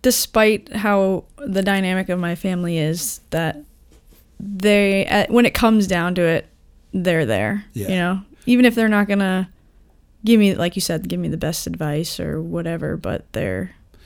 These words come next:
Speaker 2: Well, it's a family, isn't
Speaker 1: they're
Speaker 2: it?
Speaker 1: there, yeah.
Speaker 2: What the hell is more screwed up than family?
Speaker 1: Nothing. <laughs>
Speaker 2: <laughs> You know, isn't
Speaker 1: Yeah.
Speaker 2: it funny, though? It's like, w-, you and I were chatting this the other day, y-, when it comes to siblings,
Speaker 1: Yeah.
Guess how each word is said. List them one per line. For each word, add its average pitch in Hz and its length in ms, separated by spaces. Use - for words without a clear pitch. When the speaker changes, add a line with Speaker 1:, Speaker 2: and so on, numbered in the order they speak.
Speaker 2:
Well, 165 120
it's 151 120
a 147 40
family, 196 440
isn't 185 200
Speaker 1:
they're 196 140
Speaker 2:
it? 180 40
Speaker 1:
there, 170 400
yeah. 127 220
Speaker 2:
What 196 240
the 233 60
hell 214 240
is 120 120
more 151 160
screwed 151 320
up 156 160
than 113 140
family? 151 400
Speaker 1:
Nothing. 190 580
<laughs> - 20
Speaker 2:
<laughs> 185 540
You 202 460
know, 143 120
isn't 208 220
Speaker 1:
Yeah. 170 80
Speaker 2:
it - 20
funny, 131 240
though? 131 200
It's 117 180
like, 104 240
w-, 120 200
you 139 200
and 131 100
I 120 60
were 110 80
chatting 113 380
this 110 180
the 120 80
other 104 140
day, 107 340
y-, 175 340
when 147 120
it 143 80
comes 202 200
to 190 120
siblings, 95 840
Speaker 1:
Yeah. - 220